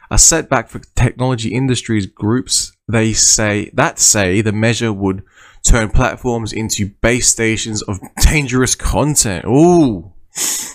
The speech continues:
Dangerous content because you're not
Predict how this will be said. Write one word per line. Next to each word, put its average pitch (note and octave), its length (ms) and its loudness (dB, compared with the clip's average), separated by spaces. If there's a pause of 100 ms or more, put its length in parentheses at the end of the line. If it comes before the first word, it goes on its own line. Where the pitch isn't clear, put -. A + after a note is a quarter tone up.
(800)
Dangerous G2+ 400 -4
content F2+ 500 -10
because F#2+ 360 -4
you're F2+ 80 -6
not F2 260 -8